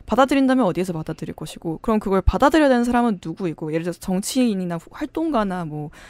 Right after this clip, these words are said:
이런 사람들의 역할은 또 다를 수 있잖아요. 근데 그럼 각자의 위치에 있어서 뭔가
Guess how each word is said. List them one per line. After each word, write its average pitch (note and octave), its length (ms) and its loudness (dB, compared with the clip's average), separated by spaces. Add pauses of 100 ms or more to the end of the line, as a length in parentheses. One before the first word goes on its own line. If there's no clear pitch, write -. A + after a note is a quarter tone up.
(140)
이런 C4 200 6
사람들의 C4 340 2
역할은 F#3 240 -4
또 - 80 -14
다를 A3 260 -2
수 - 160 -8
있잖아요. D3+ 540 -10 (380)
근데 F#3 100 -2
그럼 F3+ 320 -4
각자의 C4+ 400 -2
위치에 G#3 340 -2
있어서 E3 420 -4
뭔가 D3 200 -6